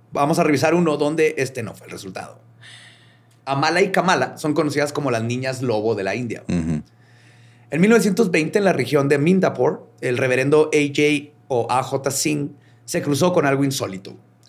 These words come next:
Speaker 1: Un poblador se acercó a él para decirle que había visto un fantasma.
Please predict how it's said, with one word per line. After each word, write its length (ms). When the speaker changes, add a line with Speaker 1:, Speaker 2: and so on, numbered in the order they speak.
Speaker 1:
Un 120
poblador 340
se 80
acercó 320
a 60
él 80
para 140
decirle 360
que 120
había 80
visto 180
un 100
fantasma. 540